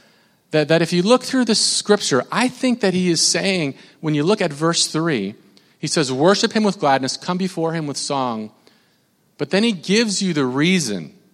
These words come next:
Like, maybe we're focusing on the wrong thing when we come into his presence. Have you thought about that before?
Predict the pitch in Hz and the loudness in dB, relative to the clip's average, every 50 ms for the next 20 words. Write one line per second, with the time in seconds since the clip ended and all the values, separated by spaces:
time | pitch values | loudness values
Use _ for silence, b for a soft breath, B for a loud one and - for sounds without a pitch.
0 | _ _ _ _ _ _ _ _ _ _ _ _ _ _ _ _ _ _ _ _ | _ _ _ _ _ _ _ _ _ _ _ _ _ _ _ _ _ _ _ _
1 | - 151 143 151 160 196 240 277 285 277 269 240 - - 190 190 196 196 226 202 | -10 -8 -4 0 2 2 4 6 6 6 6 4 4 4 4 4 4 2 0 0
2 | - 214 190 175 170 160 156 143 135 135 139 143 147 151 143 - - 139 147 165 | 2 2 2 2 2 2 2 2 2 2 2 2 0 0 -4 -4 -2 -2 0 0
3 | 175 165 147 139 123 - 151 139 135 135 131 - 135 120 - - - - 117 117 | -2 -2 -2 -4 -4 -4 -4 -4 -4 -4 -4 -4 -4 -4 -4 -6 -4 -4 -4 -2
4 | 113 156 180 196 - - - - - - _ _ _ _ _ - - 170 170 190 | -4 -6 -6 -6 -6 -6 -6 -8 -10 -12 _ _ _ _ _ -4 -2 0 0 2
5 | 208 202 - 214 208 208 - 202 - 208 214 220 | 0 0 0 -2 -4 -4 -4 -4 -2 -2 -2 -2